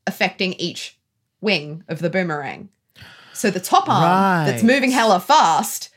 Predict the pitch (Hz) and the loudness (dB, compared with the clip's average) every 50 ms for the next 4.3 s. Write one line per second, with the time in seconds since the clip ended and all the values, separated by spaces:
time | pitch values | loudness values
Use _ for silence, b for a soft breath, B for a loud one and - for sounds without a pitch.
0 | b b - 190 202 196 196 220 208 185 180 170 180 175 165 175 202 269 339 285 | b b -6 -4 -4 -4 -2 0 0 0 0 0 -2 0 0 2 4 4 2 2
1 | 190 151 151 - - - - - - - - - _ _ _ _ _ _ _ _ | 0 -2 -4 -6 -6 -10 -16 -18 -18 -16 -16 -18 _ _ _ _ _ _ _ _
2 | _ _ - 160 139 139 214 285 302 254 202 180 165 156 156 151 147 151 180 - | _ _ -8 -6 -2 0 0 2 2 0 0 -2 -2 -2 -4 -6 -8 -10 -14 -16
3 | _ - 180 175 - 208 202 180 180 202 214 175 160 143 - - - - 214 254 | _ -12 -10 -4 -2 -2 0 0 0 0 -2 -2 -2 -4 -8 -12 -8 -4 0 0
4 | 247 180 147 135 135 147 | 2 2 0 -2 -4 -6